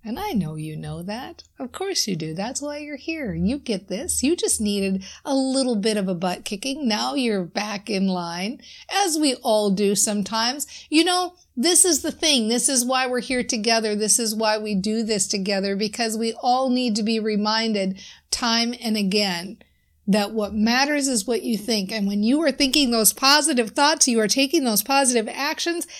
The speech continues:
and boom, you feel like showing up in the world. And don't you feel so free now?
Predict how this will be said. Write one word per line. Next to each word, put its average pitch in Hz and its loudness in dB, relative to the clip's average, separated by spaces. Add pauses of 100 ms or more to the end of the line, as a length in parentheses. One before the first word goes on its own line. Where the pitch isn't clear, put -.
(160)
and 208 0
boom, 277 2 (260)
you 240 4
feel 349 4
like 294 2
showing 247 0
up 226 -4
in 208 2
the 208 0
world. 190 0 (200)
And 262 0
don't 392 2
you 311 6
feel 320 2
so 262 0
free 262 0
now? 370 -2